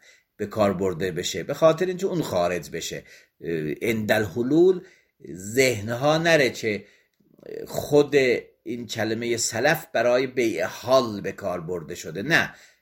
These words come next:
همون سلف معمولی که بیع معجله. وقتی که این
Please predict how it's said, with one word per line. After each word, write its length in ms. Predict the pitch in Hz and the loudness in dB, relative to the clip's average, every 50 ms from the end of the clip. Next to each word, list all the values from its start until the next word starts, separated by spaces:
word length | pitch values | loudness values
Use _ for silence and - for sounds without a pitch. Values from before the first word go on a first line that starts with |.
| _ _ | _ _
همون 640 | _ 113 135 170 180 175 170 151 - - 120 117 117 | _ -6 -4 -2 0 0 -2 -4 -6 -10 -10 -8 -6
سلف 400 | - - 127 123 135 156 151 165 | -2 2 2 4 4 4 2 2
معمولی 640 | 175 165 156 135 98 98 117 120 117 117 123 139 151 | 0 0 0 0 0 0 -2 -4 -4 -4 -2 -4 -4
که 180 | 151 - 175 | -2 -2 -2
بیع 460 | 170 156 - 139 143 147 147 - - | -2 -2 0 2 2 2 0 -2 -4
معجله. 800 | 143 139 110 90 98 - - - - 107 95 98 98 98 80 - - _ - - - - - - - _ _ _ _ _ _ _ - 95 113 117 107 - 92 92 - - | -4 -2 -2 -4 -4 -6 -6 -8 -4 -2 -2 -2 0 -2 -4 -4 -8 _ -20 -20 -20 -20 -20 -20 -20 _ _ _ _ _ _ _ -2 -2 0 0 -2 -4 -10 -12 -12 -8
وقتی 520 | - 131 185 202 196 175 - - 165 165 151 | 0 4 4 4 4 2 -2 -4 -6 -6 -6
که 180 | - - 156 | -6 -6 -6
این 340 | 113 135 151 143 131 110 - | -4 -4 -4 -6 -8 -10 -12